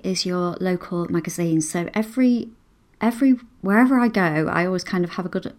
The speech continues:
look around to see, um, what local magazines are available. So, like, where I used to live in Cheshire, we would have, um, in Warrington, we'd have Warrington Worldwide, we'd have Limb Life, we'd have Limb Pages,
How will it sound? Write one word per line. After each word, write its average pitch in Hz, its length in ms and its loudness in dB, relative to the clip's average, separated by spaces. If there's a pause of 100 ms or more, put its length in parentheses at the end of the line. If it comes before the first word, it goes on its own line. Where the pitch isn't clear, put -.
look 185 260 -4
around 165 420 2
to - 100 -14
see, 170 520 -2
um, 165 280 -2
what 180 180 -4
local 170 300 -2
magazines 165 540 -2
are 160 460 -6
available. 160 600 -4
So, 160 340 -4 (380)
like, 165 120 -2
where 180 160 0
I 196 140 2
used 185 380 -2
to 180 80 -4
live 180 240 -2
in 165 180 -6
Cheshire, 196 560 -4
we 175 140 -4
would 170 140 -10
have, 165 380 -6 (440)
um, 160 360 -2 (460)
in 180 140 0
Warrington, 196 360 0
we'd 175 120 -4
have 175 160 -6
Warrington 196 400 0
Worldwide, 170 580 -2
we'd 165 80 -10
have 165 180 -8
Limb 196 240 0
Life, 165 420 -2
we'd 170 100 -10
have 160 160 -8
Limb 190 240 0
Pages, 165 640 -6